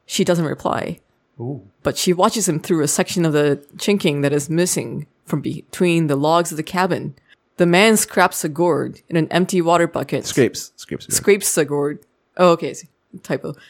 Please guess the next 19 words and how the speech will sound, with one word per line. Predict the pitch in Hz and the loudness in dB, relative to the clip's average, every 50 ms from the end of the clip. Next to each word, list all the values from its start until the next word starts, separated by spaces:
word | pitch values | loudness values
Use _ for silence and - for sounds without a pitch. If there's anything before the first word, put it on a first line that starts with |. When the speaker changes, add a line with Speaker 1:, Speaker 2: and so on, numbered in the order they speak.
| _ _ - | _ _ 0
Speaker 1:
Uh, | 165 160 | 2 2
s-, | 156 156 - | 2 2 -2
the | - 185 175 | -4 0 2
man | 185 214 247 240 | 4 4 4 4
scrapes | - - 233 - | 2 0 -2 0
a | 233 | 0
gourd | 175 180 170 170 170 170 165 - - _ _ _ _ _ _ _ - | 2 4 4 4 4 2 0 -4 -16 _ _ _ _ _ _ _ 0
in | 165 165 165 | 2 2 4
a | 160 156 151 151 151 151 - | 4 4 4 4 4 2 2
empty | - 185 202 254 226 | 0 0 2 2 2
water | 190 175 175 180 170 | 4 4 4 4 2
bucket. | 160 - 131 - - 143 139 - - _ _ _ _ _ _ _ - | 0 -2 -6 -4 -4 -4 -6 -6 -8 _ _ _ _ _ _ _ -6
Are | 165 | -6
you | |
sure | 160 - 262 | -4 -4 -6
it's | 254 - | -6 -6
scrapes | - - - - - - - - - - _ _ _ _ _ _ _ _ | -8 -8 -8 -10 -10 -10 -10 -10 -10 -14 _ _ _ _ _ _ _ _
or | - 151 | -14 -12
scraps? | 139 - - - 185 170 - - - - - - | -12 -12 -14 -14 -16 -18 -18 -18 -18 -18 -18 -20